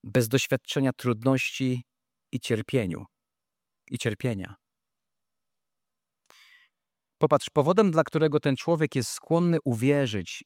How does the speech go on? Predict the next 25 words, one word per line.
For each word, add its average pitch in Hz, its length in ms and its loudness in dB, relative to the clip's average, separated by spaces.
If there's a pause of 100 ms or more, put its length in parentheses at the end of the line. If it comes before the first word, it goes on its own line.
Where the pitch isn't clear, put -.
i 117 140 -2
zdolny, 143 720 4 (1000)
aby 123 200 -2
zbliżyć 135 480 -2
się 147 140 -6
do 123 140 -2
Boga. 107 440 -2 (1800)
E, 80 120 -6 (320)
powodem, 208 360 6
dlaczego 175 460 4 (760)
on 156 180 4 (120)
idzie 165 460 2 (400)
czterdzieści 151 600 -2
kilometrów, 151 560 0
aby 117 200 -2
spotkać - 440 0
się 135 140 -4
z - 100 -8
cieślą, 135 420 0
mimo 135 220 4
tego, 127 200 -4
że 113 120 0
sam 139 200 -2
jest 135 180 -2
urzędnikiem, 117 720 0